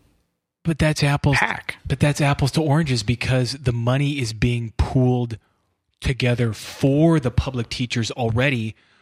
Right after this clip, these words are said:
Speaker 1: from your tax dollars, your tax dollars, might. I mean, that's where this goes down the road.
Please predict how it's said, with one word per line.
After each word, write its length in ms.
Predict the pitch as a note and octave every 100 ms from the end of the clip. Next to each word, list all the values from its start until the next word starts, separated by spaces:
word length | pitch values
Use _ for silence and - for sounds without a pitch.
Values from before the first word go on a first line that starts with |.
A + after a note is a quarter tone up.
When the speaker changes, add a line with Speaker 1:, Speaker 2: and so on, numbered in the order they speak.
| _ _
Speaker 1:
from 180 | A#2+ G#2+
your 240 | G#2+ B2
tax 320 | - D3 C3
dollars, 400 | - C3 C#3 B2+
your 180 | G#2 G#2+
tax 300 | - C3 -
dollars, 400 | B2 A#2 B2 -
might. 260 | F#2+ A2 -
I 40 | -
mean, 220 | B2+ A2 - - - - - - - _ _ _ _ C3
that's 340 | D3 A3+ -
where 120 | G3
this 240 | C3+ D3 -
goes 220 | C#3+ A#2+
down 240 | B2+ A#2
the 80 | A2+
road. 420 | G#2 G#2+ A2 A2